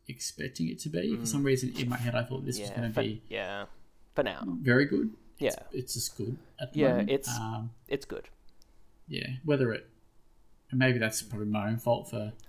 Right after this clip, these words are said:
Speaker 2: I will wait until I get all four endings before, <laughs> before I make any
Speaker 1: Oh, yeah,
Speaker 2: judgments.
Speaker 1: there are, there are multiple endings.
Speaker 2: Mm.
Speaker 1: Um,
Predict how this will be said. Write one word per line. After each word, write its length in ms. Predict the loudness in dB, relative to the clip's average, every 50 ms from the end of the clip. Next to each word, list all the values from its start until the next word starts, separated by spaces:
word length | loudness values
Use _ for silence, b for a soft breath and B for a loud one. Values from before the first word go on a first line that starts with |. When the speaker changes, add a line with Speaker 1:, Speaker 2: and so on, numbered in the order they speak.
| b b b
Speaker 2:
I 200 | 6 8 8 8
will 160 | 8 6 6
wait 180 | 8 8 8 8
until 260 | 4 4 6 10 10
I 60 | 10
get 200 | 10 10 8 6 6
all 200 | 6 8 8 6
four 380 | 4 4 6 6 8 8 6 4
endings 480 | 2 -2 -2 -2 -4 -4 -4 -6 -10 -4
before, 580 | -4 -4 -4 -4 -6 -4 -2 8 10 10 10 10
<laughs> 80 | 10 10
before 380 | 8 8 10 8 10 10 10
I 80 | 8 6
make 240 | 0 0 0 0 -2
any 140 | 0 2
Speaker 1:
Oh, 60 | 2 4
yeah, 100 | 4 4
Speaker 2:
judgments. 300 | 4 4 4 4 4 4
Speaker 1:
there 100 | 4 6
are, 160 | 6 4 4
there 180 | 2 2 2 2
are 40 | 2
multiple 320 | 2 0 0 -2 -4 -4
endings. 380 | -2 -2 -2 -2 -4 -4 -4 -6
Speaker 2:
Mm. 60 | -6
Speaker 1:
Um, 240 | -6 -4 -6 -6